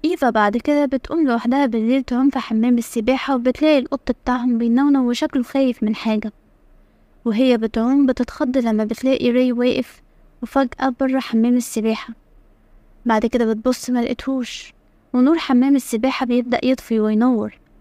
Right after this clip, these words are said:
فبتخرج، ولما بتدخل الأوضة وتلاقي راي صحي،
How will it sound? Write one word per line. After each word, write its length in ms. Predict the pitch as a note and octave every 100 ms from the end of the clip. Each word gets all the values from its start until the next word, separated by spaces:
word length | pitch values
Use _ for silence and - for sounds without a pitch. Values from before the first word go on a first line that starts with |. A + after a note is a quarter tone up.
| _ _ _ _
فبتخرج، 560 | - - C#4 A#3+ A3 A3 - -
ولما 280 | C4 A#3 A3+
بتدخل 360 | - D4 - A#3+
الأوضة 360 | G#3 - B3
وتلاقي 440 | A#3 A3+ B3+ B3 A#3+
راي 200 | B3 B3
صحي، 380 | - A#3+ C#4